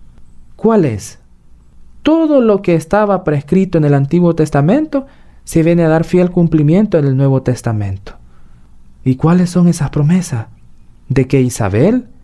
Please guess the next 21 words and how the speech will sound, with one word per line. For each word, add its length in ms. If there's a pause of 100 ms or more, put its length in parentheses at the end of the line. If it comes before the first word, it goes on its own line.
(200)
iba 200
a 60
ser 200
la 100
madre 520 (240)
de 140
aquel 500 (260)
que 100
iba 120
a 20
ser 160
el 100
precursor 680 (560)
de 140
nuestro 320
Jesús 560
antes 340
de 80
su 160
vida 300
pública, 500